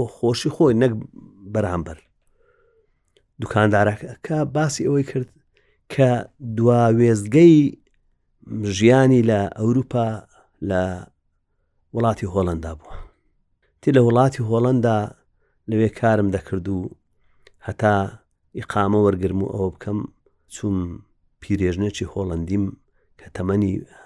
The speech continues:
بە قەد داپی-، داپیرم بوو. مارەم کرد بەت لە پێناوی ئەوەی ئیقامەم بدەنێ. و ئیقامەیان دامێ و ماوەیەک لەوێن دەربووم و لە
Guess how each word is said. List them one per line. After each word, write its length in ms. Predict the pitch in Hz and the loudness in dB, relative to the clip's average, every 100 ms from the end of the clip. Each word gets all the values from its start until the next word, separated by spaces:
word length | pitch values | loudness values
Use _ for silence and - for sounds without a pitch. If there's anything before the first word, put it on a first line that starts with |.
| _ - | _ -14
بە 80 | 107 | -10
قەد 120 | - 90 | -8 -4
داپی-، 460 | 90 85 - 110 120 110 | -2 -2 0 0 0 -2
داپیرم 500 | 95 90 - 120 101 78 | -2 0 0 2 2 -2
بوو. 200 | 76 - _ _ _ _ _ - | -6 -12 _ _ _ _ _ -4
مارەم 360 | 95 87 107 113 | -2 2 0 0
کرد 160 | 123 101 | -2 -2
بەت 160 | 120 117 117 - - - | -4 -6 -14 -20 -16 -10
لە 60 | 113 | -8
پێناوی 420 | - 110 110 107 - | -2 0 2 0 0
ئەوەی 260 | 110 113 151 - _ _ _ - - - | 0 0 -2 -12 _ _ _ -20 -20 -18
ئیقامەم 420 | - - 95 95 | -8 -2 0 0
بدەنێ. 300 | 82 80 82 - _ _ _ _ _ 123 | 0 -6 -8 -12 _ _ _ _ _ 2
و 20 | 127 123 117 - | 4 4 0 -12
ئیقامەیان 560 | - - 98 101 101 95 | -12 -4 0 0 0 -2
دامێ 240 | 101 101 92 | -2 -2 -2
و 100 | 87 | -2
ماوەیەک 340 | 87 87 92 87 | -4 -4 -4 -4
لەوێن 220 | 87 95 85 | -4 -4 -4
دەربووم 360 | 82 85 85 80 78 | -8 -8 -8 -6 -8
و 40 | 78 - _ _ _ _ _ _ _ _ 113 | -10 -18 _ _ _ _ _ _ _ _ 2
لە 120 | 117 | 4